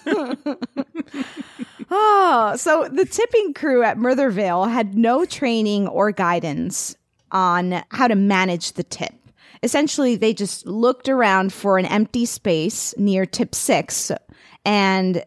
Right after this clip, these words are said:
uh, which was already too high, and they just decided, "Well, we're s-, we're gonna start tip seven over there." It would have failed every safety guideline.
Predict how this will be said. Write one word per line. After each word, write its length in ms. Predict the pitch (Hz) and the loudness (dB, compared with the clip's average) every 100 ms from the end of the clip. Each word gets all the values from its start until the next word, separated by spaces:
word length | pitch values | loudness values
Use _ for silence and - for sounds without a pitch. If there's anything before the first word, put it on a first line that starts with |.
| - | -4
uh, 220 | 202 180 | 0 0
which 180 | 170 208 | 0 -2
was 100 | 208 | -2
already 380 | 190 208 233 190 | 2 4 4 0
too 320 | - - 247 | -6 -2 0
high, 460 | 226 180 156 151 165 - | 0 2 2 2 -2 -2
and 200 | 190 196 | -2 0
they 120 | 185 | 0
just 220 | 196 - | -2 -4
decided, 560 | 190 - 185 180 180 170 180 | -4 2 4 4 2 2 2
"Well, 240 | 185 196 | 4 4
we're 140 | 185 | 2
s-, 200 | 180 - - | -4 -6 -8
we're 160 | 185 185 | -6 -2
gonna 160 | 185 | -2
start 300 | 185 185 - | -2 -4 -4
tip 200 | - 190 | -4 -6
seven 460 | - 214 185 160 147 - | -2 0 2 0 -2 -2
over 220 | 160 165 | 0 0
there." 380 | 165 123 - - _ _ _ _ _ | 0 0 -4 -10 _ _ _ _ _
It 200 | 262 - - | 0 0 -2
would 220 | 247 294 | 2 4
have 100 | 311 | 2
failed 500 | - 226 208 196 185 - | 0 2 4 4 0 0
every 420 | 226 233 262 277 | 0 2 0 0
safety 640 | - - 214 208 - 240 | -2 0 0 0 -4 -4
guideline. 720 | 190 175 160 151 160 156 165 | -2 0 0 -2 -2 -2 -2